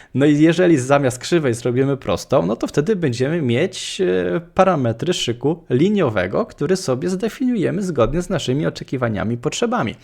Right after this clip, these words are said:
Spróbujmy, zobaczmy, co nam z tego wyjdzie. Więc wybieram sobie narzędzia, e, tworzenia szyku wzdłuż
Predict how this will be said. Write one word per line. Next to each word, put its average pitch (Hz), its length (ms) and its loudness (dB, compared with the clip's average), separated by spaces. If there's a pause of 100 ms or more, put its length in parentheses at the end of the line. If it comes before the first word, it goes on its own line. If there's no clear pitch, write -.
(220)
Spróbujmy, 143 680 0
zobaczmy, 147 640 0
co 151 220 -2
nam 131 200 -4
z - 100 -12
tego 98 420 -4
wyjdzie. 104 440 -6 (480)
Więc 202 280 0
wybieram 147 420 2
sobie 135 300 0
narzędzia, 110 760 0 (200)
e, 92 280 -6
tworzenia 120 520 -2
szyku 110 360 -6
wzdłuż 101 540 -6